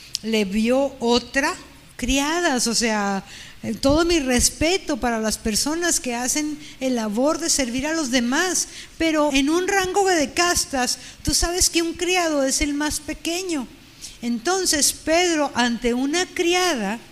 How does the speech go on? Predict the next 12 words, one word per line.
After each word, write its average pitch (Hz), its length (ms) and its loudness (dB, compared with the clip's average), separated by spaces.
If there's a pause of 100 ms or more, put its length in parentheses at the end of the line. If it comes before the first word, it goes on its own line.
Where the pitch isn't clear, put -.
(480)
no 240 160 0
un 349 220 0
criado, 294 520 0
en 269 100 0
aquel 277 300 -2
tiempo 320 380 0
una 320 240 0
mujer, 247 480 -2
¿verdad? 208 320 -2 (240)
Peor, 226 600 0 (440)
ante 208 260 -2
una 240 240 0